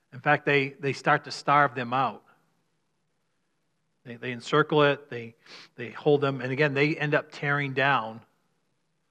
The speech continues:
all of Jerusalem. And there's, that's what he talks about, there's not one stone. It's a, it's a terrible time of persecution to the Jews at the hands of the Romans.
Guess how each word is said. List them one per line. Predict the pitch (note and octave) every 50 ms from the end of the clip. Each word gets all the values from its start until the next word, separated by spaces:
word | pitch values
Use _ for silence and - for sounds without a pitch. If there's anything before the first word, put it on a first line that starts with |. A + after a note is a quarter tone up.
| _ _ _ _ _ -
all | C#3 C3+ C3 B2+
of | A#2 A2
Jerusalem. | C3 B2 B2 C3+ C3 - B2+ G#2 G#2+
And | A2 A#2+
there's, | B2+ B2 A#2 -
that's | - B2 - -
what | C3
he | B2
talks | - - C#3 C3+ -
about, | - C3
there's | - B2+ A#2+ -
not | C#3 C3 B2 A2+
one | A#2+ B2 B2 B2+ A#2+
stone. | - - D3 C#3+ C#3+ C3
It's | C3 - -
a, | D3+ C#3 - - - - -
it's | D#3+ - E3
a |
terrible | D#3 - - - - F#3 F#3 F#3 E3+ D#3 D#3 D#3
time | - - F3 F3 D3+ B2 - - - _ _ _ _ _ _ _ _ _ _ _ _ _
of | D#3 C3+ -
persecution | - - D3 C3+ - C#3+ - - E3+ E3+ D#3+ - - A2 G#2 G#2+ _ _ _ _ _ _ _ _ _ _ _ _ _ _ -
to | - B2
the | A#2 A2+
Jews | - - C#3+ D3 C3+ G#2 F#2 - - - - _ _ _ _ _ _ _ _ _ _ _ _ _ _ _ _ _ _ _ _
at | - B2+ -
the | A#2+
hands | A2 B2 B2 A#2+ A2+
of | B2 A2
the | A2
Romans. | G#2+ A#2+ B2+ C3 A#2 G2+ G2 - - - -